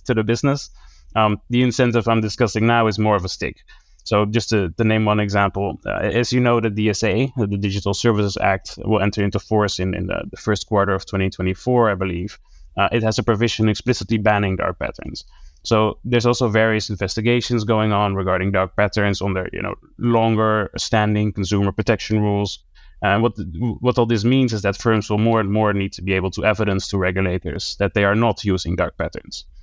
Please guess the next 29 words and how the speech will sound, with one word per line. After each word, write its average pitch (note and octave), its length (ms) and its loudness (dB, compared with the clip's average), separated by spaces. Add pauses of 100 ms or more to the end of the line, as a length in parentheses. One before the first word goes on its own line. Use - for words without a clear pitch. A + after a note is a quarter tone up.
(100)
So, G2+ 260 0 (100)
eh, F2 120 -10 (160)
what B2 160 0
we A#2+ 100 4
also B2+ 240 2
know A#2+ 140 4
is A2 80 0
that G#2 140 -4
this A2+ 140 -2
can G#2 220 2
be F#2+ 300 -2
a F#2+ 40 -8
challenge - 640 -2
because G#2+ 240 0
the A2 80 0
line G#2+ 260 4
between G#2 300 0
a G2+ 80 0
dark F#2+ 240 0
pattern G2+ 380 2
or G2 140 2
a F#2+ 80 -2
design F#2+ 360 -2
that's - 180 -8
persuas-, G2 720 -2 (160)
persuasive G#2+ 580 0
but G2 140 -2
fair G2+ 380 0
can, G2 320 -2